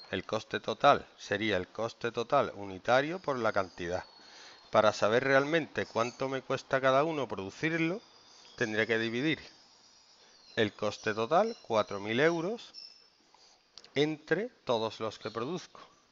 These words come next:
que son ciento cincuenta unidades. Aquí lo que estoy haciendo es repartir el coste fijo entre cada unidad. Cuatro mil partido ciento cincuenta son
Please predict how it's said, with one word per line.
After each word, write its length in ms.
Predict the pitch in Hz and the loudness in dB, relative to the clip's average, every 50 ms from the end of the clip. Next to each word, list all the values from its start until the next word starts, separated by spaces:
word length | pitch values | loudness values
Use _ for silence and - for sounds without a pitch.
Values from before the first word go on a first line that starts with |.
| _ - | _ -10
que 100 | 107 - | -10 -8
son 320 | - - 120 131 160 185 _ _ _ - - _ _ _ _ _ _ _ | -6 -4 -4 -4 -6 -8 _ _ _ -20 -20 _ _ _ _ _ _ _
ciento 500 | - - - 127 131 131 131 - - 127 | -18 -8 -2 0 0 0 0 -2 -4 -4
cincuenta 500 | 120 127 120 117 - 120 117 110 - - | -4 -6 -10 -6 -4 -4 -4 -4 -4 -6
unidades. 580 | 113 110 104 101 92 85 76 71 76 78 - - | -6 -4 -2 2 2 2 2 2 -2 -8 -6 -6
Aquí 200 | 98 - - 104 | -6 -4 -2 -4
lo 80 | 110 107 | -2 -2
que 80 | 117 | -4
estoy 240 | 120 - - - 120 | -6 -6 -4 -2 -2
haciendo 400 | 120 117 - 147 151 139 110 110 | -2 -2 -2 -2 -4 -2 -2 -4
es 100 | 101 - | -2 0
repartir 600 | - 120 110 120 113 110 - - - 156 117 87 - _ - - - - - - - _ _ _ _ - - _ | 0 2 4 4 2 2 0 -4 -6 -6 -6 -6 -10 _ -20 -20 -20 -20 -20 -20 -20 _ _ _ _ -20 -6 _
el 220 | - 127 120 110 - | 4 4 4 4 2
coste 420 | - - 131 135 - - - 160 | 0 0 0 0 0 0 -2 -2
fijo 520 | 147 - - 180 190 - - - 214 233 - | 0 0 -2 -4 -4 -4 -6 -6 -6 -6 -4
entre 340 | 139 131 123 - - 104 104 | -4 -4 -4 -4 -2 -2 0
cada 260 | - - 107 107 107 | 2 4 4 4 2
unidad. 340 | 104 104 101 92 82 78 - - - _ _ _ _ _ _ _ _ _ _ - _ _ _ _ _ _ _ _ _ _ | 2 -2 -4 -4 -6 -6 -8 -10 -16 _ _ _ _ _ _ _ _ _ _ -20 _ _ _ _ _ _ _ _ _ _
Cuatro 440 | - - 104 104 98 - 98 98 98 | -6 0 0 2 2 0 -2 -6 -4
mil 340 | 107 120 123 104 76 69 90 - - - - _ _ _ _ | -4 -4 -4 -4 -6 -8 -12 -18 -20 -20 -20 _ _ _ _
partido 540 | - 110 107 92 - - - 117 113 98 92 | -6 -4 -4 -4 -4 -4 -4 -2 -2 -2 -4
ciento 400 | - - - 107 104 - - 110 | -6 -8 -8 -10 -8 -8 -10 -10
cincuenta 800 | - - 113 107 - - - 151 160 160 156 _ - - 196 - _ _ _ _ _ _ _ _ _ _ _ _ _ - - - | -8 -10 -12 -12 -8 -4 0 0 0 -2 -4 _ -6 -6 -6 -6 _ _ _ _ _ _ _ _ _ _ _ _ _ -20 -14 -8
son 300 | - 123 131 156 196 226 | -4 -4 -4 -4 -4 -8